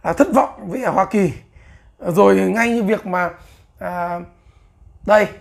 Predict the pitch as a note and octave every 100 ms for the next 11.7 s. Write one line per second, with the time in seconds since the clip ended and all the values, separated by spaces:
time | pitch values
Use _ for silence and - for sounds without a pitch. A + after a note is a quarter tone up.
0 | _ - G#3+ - - G3 D#3+ G3 G#3+ G#3
1 | G3+ F#3+ F3+ E3+ E3+ E3+ E3+ - _ _
2 | A3 F3+ E3 C4+ F4 A#3 G3+ G3 - -
3 | B3+ A3 D#4 A#3 G#3 F#3+ - - - -
4 | - C#4+ C#4 C#4 A3+ F#3+ C#4+ A3 G3+ G#3+
5 | G3 A3+ A#3 B3 F#3+ G#3+ A3 A3 G#3+ G#3+
6 | B3 G#3+ - - - F3+ G3 G#3+ A3 -
7 | - - - - - - - F#3 B3+ -
8 | A3 A3+ G#3+ F3+ F#3 F#3+ A3 G3 - _
9 | - - G3 F#3+ B3 F#3+ G#3+ G3 G#3 G#3
10 | G#3+ G3+ - - - - - F3+ E3+ C4
11 | - A3+ A3+ F#3 A3 A3+ F#3+